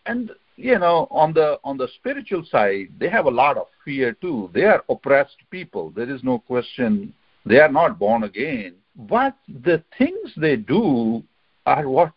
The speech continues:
we Christians think should people do, except they worship the idols. <laughs> If they were not worshiping idols, uh, it, it would be hard to differentiate them from us.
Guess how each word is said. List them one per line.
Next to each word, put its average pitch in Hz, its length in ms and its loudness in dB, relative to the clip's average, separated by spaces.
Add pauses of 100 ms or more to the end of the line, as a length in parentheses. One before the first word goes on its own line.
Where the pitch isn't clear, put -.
(120)
we 135 300 -10
Christians 127 480 -10 (120)
think 139 200 2 (120)
should 120 260 0 (420)
people 120 340 2
do, 190 260 -2 (420)
except - 600 -2 (180)
they 123 160 -2
worship 151 440 -6
the 143 100 -6
idols. 135 380 -4 (340)
<laughs> 180 160 -4 (320)
If 175 200 0
they 180 120 4
were 175 100 2
not 190 280 0
worshiping 185 500 -8
idols, 156 340 -2 (400)
uh, 127 100 -8
it, 107 840 -4
it 151 100 0
would 160 200 0
be 156 100 0
hard 131 320 2
to 143 100 -8
differentiate 135 640 -6
them 120 200 -2
from 117 200 -2
us. 165 200 -2